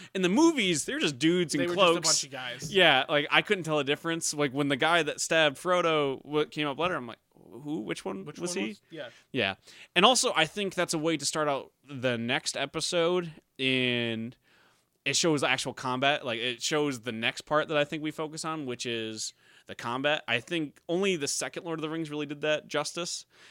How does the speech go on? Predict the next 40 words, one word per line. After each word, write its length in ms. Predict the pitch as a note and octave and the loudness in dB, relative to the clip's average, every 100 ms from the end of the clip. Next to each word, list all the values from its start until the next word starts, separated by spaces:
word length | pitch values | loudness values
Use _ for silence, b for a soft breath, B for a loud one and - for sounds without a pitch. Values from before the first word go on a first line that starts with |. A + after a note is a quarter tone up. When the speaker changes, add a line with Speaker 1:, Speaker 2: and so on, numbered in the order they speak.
| B - | B -4
Speaker 1:
And 360 | C3 B2+ B2 | 0 0 0
Game 180 | A#2+ E3+ | -2 -2
of 60 | D3 | -2
Thrones 400 | A3+ A#3+ F3 D3 | -4 -2 -2 -4
has 420 | - D#3 D#3+ D3+ | -8 -2 2 2
its 160 | C#3 D3+ | 2 -2
moments 240 | C#3+ C#3 | -2 -2
of 140 | A#2+ | -2
both, 320 | C#3 C3 B2+ C3+ | 2 2 0 -4
where 100 | B2 | -2
it's 80 | |
like, 100 | A#2 A2 | -2 -4
"Okay, 120 | C3 | 0
that 100 | C#3 | 2
was 120 | B2+ | 0
a 20 | |
terrible 300 | A2+ D#3+ D#3 | 2 4 4
sword 240 | C#3+ C#3+ C3+ | 0 -4 -2
fight, 220 | C#3 - | -4 -4
and 100 | B2+ | -6
that 120 | B2+ | -6
was 100 | A#2 | -6
an 80 | A2 | -10
amazing 320 | A#2 B2+ A2+ | -6 -4 -6
sword 260 | G2+ F2+ E2+ | -10 -14 -16
Speaker 2:
You 60 | C3 | -14
Speaker 1:
fight." 80 | |
Speaker 2:
do 140 | B2 B2 | -14 -14
love 200 | G#2+ A#2 | -16 -18
your 120 | A2+ | -20
fight 260 | - A2 - | -16 -16 -16
scenes. 300 | G2 A#2+ D3+ | -20 -12 0
Speaker 1:
Yeah, 160 | C3+ | 2
I 80 | A2+ | 4
do. 240 | C#3+ E3 A2 | 4 2 4
I 140 | B2 | 0
do. 160 | D3+ C3+ | 2 0
I 80 | |
love 220 | C3 C3+ A2 | 0 -2 -4
them. 180 | G#2 | -10